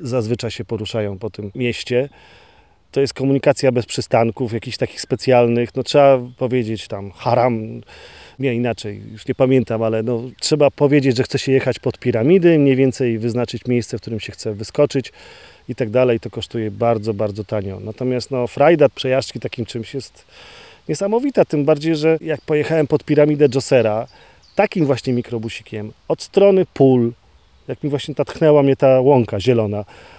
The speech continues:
od strony pól, które są uprawiane jeszcze metodologią znaną z czasów faraonów, naprawdę. Ci fellachowie, czyli chłopi, rolnicy, teraz byśmy powiedzieli, fellachowie uprawiają tę ziemię jeszcze według tamtych zwyczajów, podobnymi nawet narzędziami.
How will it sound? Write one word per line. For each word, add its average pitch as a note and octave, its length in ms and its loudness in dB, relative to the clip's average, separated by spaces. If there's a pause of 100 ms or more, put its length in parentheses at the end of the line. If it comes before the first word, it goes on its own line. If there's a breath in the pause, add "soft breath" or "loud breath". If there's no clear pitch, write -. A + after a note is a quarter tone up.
od C#3+ 120 0
strony F3+ 400 2
pól, A#2+ 360 0
które D#3+ 280 0
są F#3 160 -2
uprawiane D#3+ 680 0
jeszcze D#3 380 -2 (220)
metodologią C#3+ 840 2
znaną C#3+ 440 0
z - 80 -8
czasów - 320 -8
faraonów, A#2 540 0
naprawdę. C3 500 0 (560 loud breath)
Ci E3 380 -2
fellachowie, C#3 680 0
czyli A#2 220 -8
chłopi, A#2+ 400 -2
rolnicy, A#2+ 540 0 (140)
teraz G#2+ 280 -6
byśmy G#2 240 -10
powiedzieli, A2+ 520 -4 (440 loud breath)
fellachowie C#3+ 540 2
uprawiają C3+ 440 2
tę C3 180 -2
ziemię C3+ 320 0
jeszcze B2 280 -4
według A#2+ 320 -6
tamtych C#3+ 480 0
zwyczajów, G#2 500 -4 (180)
podobnymi E3 560 4
nawet D#3+ 280 2
narzędziami. D3 680 0